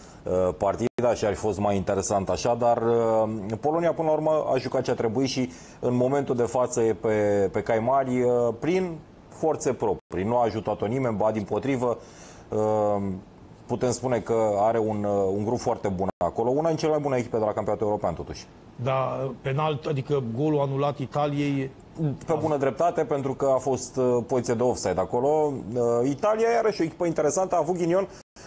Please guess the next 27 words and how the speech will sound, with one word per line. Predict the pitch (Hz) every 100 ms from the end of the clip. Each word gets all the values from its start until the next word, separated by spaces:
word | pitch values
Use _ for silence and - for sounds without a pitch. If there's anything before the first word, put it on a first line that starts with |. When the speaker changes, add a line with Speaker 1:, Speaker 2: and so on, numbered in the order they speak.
| -
Speaker 1:
A, | - -
a | 180
fost | 208 196
momentul | 202 196 185
ăsta | 170 165
care | 156 156
a | 143
decis, | 143 156 143 -
uh, | 143 135 135
meciul, | 160 160 139
golul | 147 160 147
pe | 131
care | 131 123
Polonia | 131 131 135 123
l-a | 113 113 98
marcat | 117 117 117 131 113 113 113
absolut | 117 - 120 117
norocos. | 113 110 107 165 143 - - - -
În | 147 151 147
urma | 170 190
unei | 185 170 156
faze | 165 143 147
fixe, | 180 156 180
mingea | 160 170 156
s-a | 147 147
strecurat | 135 147 139 156 147 - -
în | 135